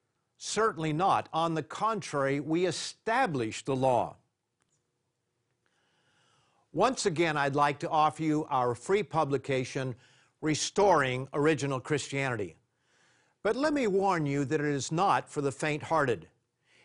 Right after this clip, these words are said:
It is for those who have courage of conviction.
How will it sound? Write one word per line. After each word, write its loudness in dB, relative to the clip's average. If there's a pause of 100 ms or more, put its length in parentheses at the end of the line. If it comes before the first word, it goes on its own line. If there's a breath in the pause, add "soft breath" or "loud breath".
(100)
It -2
is 0
for 0
those 2
who 0
have -2
courage 0
of 0
conviction. -2